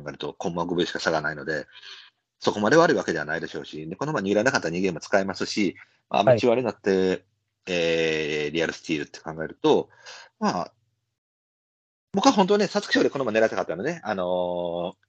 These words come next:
Speaker 1: なんで出前出てこへんや。
Speaker 2: え、サンリバルみたいなこと？
Speaker 1: あ、サンリバル、そうそうそうそうそうそうそうそうそう、
Speaker 2: はいはいはい。
Speaker 1: そのパターンやと思った。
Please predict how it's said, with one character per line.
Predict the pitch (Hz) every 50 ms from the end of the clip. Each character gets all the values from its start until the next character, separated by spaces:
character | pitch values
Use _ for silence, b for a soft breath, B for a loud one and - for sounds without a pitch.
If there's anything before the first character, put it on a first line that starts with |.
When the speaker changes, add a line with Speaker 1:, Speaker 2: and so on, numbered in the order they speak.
| _ _ _ _ _ _ _ _ _ _ _ _ _ _ _ _
Speaker 1:
な | 117 143
ん |
で | 180 285
出 | 254 302 294 285
前 | 285 285
出 | 277 262
て | - 220
こ | 170 147
へ | 107
ん | 85
や。 | 80 76 71 - - _ _ _ _ _ _ _ _ _ _ _ _ _ _ _ _ _ _ _ _ _ _ _ _ -
Speaker 2:
え、 | 151 -
サ | - - - 139
ン | 123
リ | 117 117
バ | 107 101
ル | 95 90
み | 90
た | 90 90
い |
な | 90 87
こ | 90
と？ | 90 - - - _ _ _ _ _ _ _ _ _ _ _ - - - - _ -
Speaker 1:
あ、 | 196 202
サ | - - 214
ン | 196
リ | 190
バ | 160
ル、 | 123 113
そ | - 147
う |
そ | 117 117
う |
そ | 104 117
う | 104
そ | - 113
う | 101
そ | - 95
う |
そ | 85 - 87
う | -
そ | - 82
う | -
そ | 85
う | - -
そ | -
う、 | 117
Speaker 2:
は | 110
い | 101
は | 87
い | 92
は | - 95
い。 | 92
Speaker 1:
そ | -
の | 107 101
パ | 98 95 87
タ | - 90
ー | 80
ン |
や | 76
と | - -
思 | 80
っ | 78
た。 | _ 80